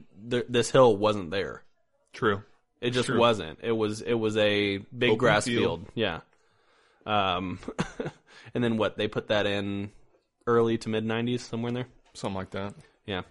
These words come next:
Speaker 1: Anyway.
Speaker 2: Anyhow, I had,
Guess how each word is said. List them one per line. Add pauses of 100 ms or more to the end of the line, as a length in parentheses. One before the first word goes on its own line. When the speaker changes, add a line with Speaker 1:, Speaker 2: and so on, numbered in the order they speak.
Speaker 1:
Anyway. (520)
Speaker 2:
Anyhow, (560)
I
had,